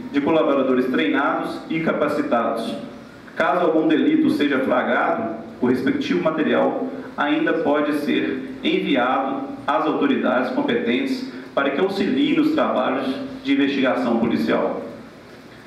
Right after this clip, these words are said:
Com tanta tecnologia, a empresa conta com um sistema também de telemetria. A tele-, telemetria veicular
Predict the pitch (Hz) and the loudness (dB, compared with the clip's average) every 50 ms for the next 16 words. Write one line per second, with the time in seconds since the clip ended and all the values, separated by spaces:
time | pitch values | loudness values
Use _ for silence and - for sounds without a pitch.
0 | - - - - - - - - 202 214 208 208 - 240 269 285 269 - - 233 | -20 -20 -20 -20 -20 -18 -4 0 0 2 2 2 2 2 2 4 4 4 4 4
1 | 240 233 - - 165 156 135 127 - - - - 214 - - - - - - - | 2 2 2 4 4 4 4 4 4 4 2 2 2 2 2 0 -2 -2 -4 -6
2 | - - - - - - - - - - - - - 139 139 - - - 151 156 | -8 -10 -12 -14 -16 -18 -20 -20 -20 -16 -6 -2 0 0 0 2 2 0 2 2
3 | 156 156 151 156 156 156 156 160 - 185 180 - - - - 151 151 151 - - | 2 2 2 4 4 4 4 2 2 0 -2 -2 -2 -2 0 0 0 0 0 0
4 | 147 123 131 143 151 151 147 - - 156 160 175 175 175 165 156 - 127 135 135 | 0 0 2 2 2 2 0 0 2 2 2 2 4 2 2 0 0 0 2 2
5 | 139 127 113 - - - - - - - - - - - - - - - - - | 2 2 2 0 -2 -4 -6 -6 -8 -10 -12 -14 -16 -18 -20 -20 -12 -4 -4 -2
6 | - 156 160 160 175 165 - 156 156 160 175 175 160 - - 180 180 175 175 175 | 0 2 2 2 2 2 0 0 0 2 2 2 2 2 2 0 0 0 0 0
7 | 165 175 - 165 139 117 110 110 113 113 - - - | 0 0 2 2 2 2 2 2 0 -2 -4 -4 -6